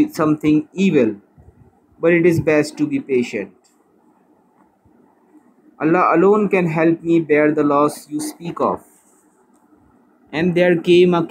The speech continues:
caravan of travelers, and they sent their water drawer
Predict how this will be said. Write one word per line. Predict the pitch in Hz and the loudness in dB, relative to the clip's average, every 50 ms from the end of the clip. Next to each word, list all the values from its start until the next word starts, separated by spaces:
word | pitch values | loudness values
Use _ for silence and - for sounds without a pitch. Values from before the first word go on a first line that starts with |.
| 180 | 0
caravan | 165 160 165 165 165 165 165 170 - - 139 143 | 2 2 2 2 2 2 2 0 0 -2 -6 -6
of | 147 - - | -6 -4 -2
travelers, | 170 160 147 131 117 110 104 95 - - - _ _ _ _ _ _ _ _ _ _ _ _ _ _ _ _ | -2 0 0 0 0 -2 -2 -4 -8 -12 -20 _ _ _ _ _ _ _ _ _ _ _ _ _ _ _ _
and | - 160 180 190 175 | -4 -2 0 0 2
they | 180 190 180 185 - | 2 2 0 0 -2
sent | - 190 185 190 196 190 | -2 0 2 2 2 2
their | 175 190 190 180 160 165 165 | 2 2 2 2 2 2 0
water | 165 165 185 175 170 160 156 | 2 2 0 0 0 0 0
drawer | 156 156 156 156 156 | 0 2 2 2 2